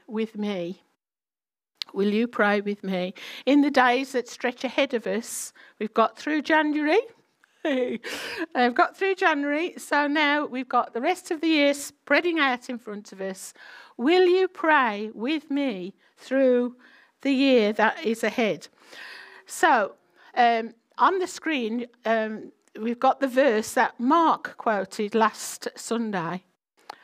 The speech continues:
All right, and, and when, when I was thinking about this in the week, I don't think it's, you know, irrelevant. I think it's one of God, those God incidences that we sometimes talk about,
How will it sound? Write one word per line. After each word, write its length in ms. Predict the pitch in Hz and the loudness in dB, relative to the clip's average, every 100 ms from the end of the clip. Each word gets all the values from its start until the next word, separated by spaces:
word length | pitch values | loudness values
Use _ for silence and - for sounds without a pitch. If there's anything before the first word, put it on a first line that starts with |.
| - _ | -20 _
All 80 | 208 | -2
right, 260 | 196 240 247 | 0 0 0
and, 160 | 233 240 | 0 2
and 240 | 330 240 240 | 2 2 -2
when, 300 | 247 254 349 - 254 | -2 0 0 -2 -4
when 160 | 311 320 | -2 0
I 60 | |
was 120 | 349 | -2
thinking 380 | - 392 403 403 | -2 -2 0 0
about 280 | 320 240 - | 0 0 -2
this 220 | 214 - | -6 -6
in 80 | 247 | -4
the 80 | 240 | -2
week, 480 | 202 190 202 - - _ _ _ _ - _ - | -2 -4 -6 -12 -20 _ _ _ _ -20 _ -4
I 60 | |
don't 220 | 233 320 359 | 2 2 2
think 160 | 381 | 0
it's, 300 | 285 - - - - | -2 -6 -14 -16 -6
you 80 | 285 | -2
know, 300 | 208 196 208 _ - | -2 -4 -8 _ -4
irrelevant. 960 | 240 247 277 285 175 151 226 330 - - _ _ _ - | 0 4 4 4 0 -4 -4 -6 -10 -20 _ _ _ -2
I 80 | 220 | -2
think 240 | 262 262 | 0 -2
it's 140 | 240 | 0
one 160 | 247 247 | 0 0
of 160 | 226 - | 0 2
God, 280 | 247 233 - | 2 2 0
those 240 | 226 226 | -2 -2
God 400 | - 254 294 240 - | -4 0 0 -2 -6
incidences 720 | 214 185 208 202 202 - 208 | -10 -10 -10 -10 -10 -8 -6
that 220 | - 208 202 | -4 -4 -4
we 120 | 202 | -6
sometimes 540 | - 202 - 196 196 | -8 -14 -8 -8 -8
talk 300 | - 202 185 | -6 -6 -6
about, 300 | 190 175 185 | -2 0 0